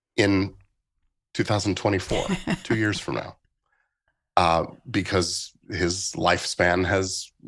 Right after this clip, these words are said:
Speaker 1: reached its ninety-fifth, nine, well, ninety-third year right now.
Speaker 2: And that's
Speaker 1: So
Speaker 2: it. You can't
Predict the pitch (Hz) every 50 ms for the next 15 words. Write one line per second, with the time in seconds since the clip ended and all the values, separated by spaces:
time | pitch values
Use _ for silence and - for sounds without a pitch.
0 | - - - 104 95 - - - 107 95 - 110 107 104 104 101 - - 117 110
1 | - - - 92 92 87 76 80 78 80 85 80 90 90 - 147 151 139 90 85
2 | 82 82 78 65 - - 180 - 170 156 151 151 156 - 180 175 147 135 - -
3 | 139 135 - - 160 143 143 -